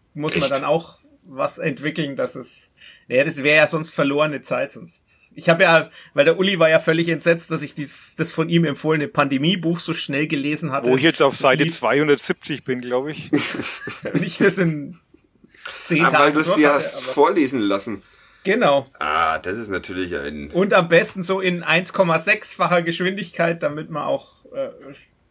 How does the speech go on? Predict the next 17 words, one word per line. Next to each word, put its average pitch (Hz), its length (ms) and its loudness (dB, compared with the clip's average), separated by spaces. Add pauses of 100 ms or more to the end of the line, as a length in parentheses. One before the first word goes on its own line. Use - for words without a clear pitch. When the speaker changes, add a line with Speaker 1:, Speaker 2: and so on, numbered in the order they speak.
Speaker 1:
die, 135 260 -6
die - 200 -2
Atempausen 147 720 2
weglässt, 143 680 0
dann 117 240 -8 (480)
passt - 200 2
Speaker 2:
Ja. - 40 -8
Speaker 1:
das - 140 -14
alles. - 320 -12 (200)
Speaker 2:
So, - 200 -8
wie 80 100 -4
Speaker 3:
Was - 80 2
Speaker 2:
man - 60 0
Speaker 3:
das 143 80 0
Speaker 2:
die 90 60 -4
Speaker 3:
bei 151 120 4
mir 143 220 4